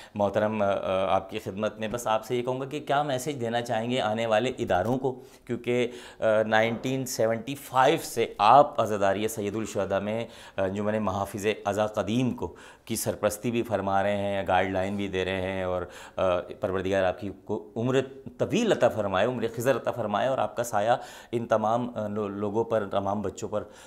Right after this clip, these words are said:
कायम व दायम रखे। क्या message देना चाहेंगे आने वाले अज़ादारों को और आने वाले नोहा खानों को? अंजुमन किस तरह चलती है, किस तरह मुनज़्ज़म करते हैं, हलके कैसे बनाए जाते हैं, मातम में हाथ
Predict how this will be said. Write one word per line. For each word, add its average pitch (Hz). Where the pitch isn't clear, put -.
कायम 107
व 113
दायम 107
रखे। 120
क्या 147
message 123
देना 101
चाहेंगे 98
आने 92
वाले 95
अज़ादारों 90
को 107
और 92
आने 87
वाले 92
नोहा 92
खानों 101
को? 98
अंजुमन 90
किस 90
तरह 92
चलती 95
है, 98
किस -
तरह 90
मुनज़्ज़म 87
करते 104
हैं, 101
हलके 127
कैसे 104
बनाए 104
जाते 98
हैं, 104
मातम 101
में 113
हाथ 98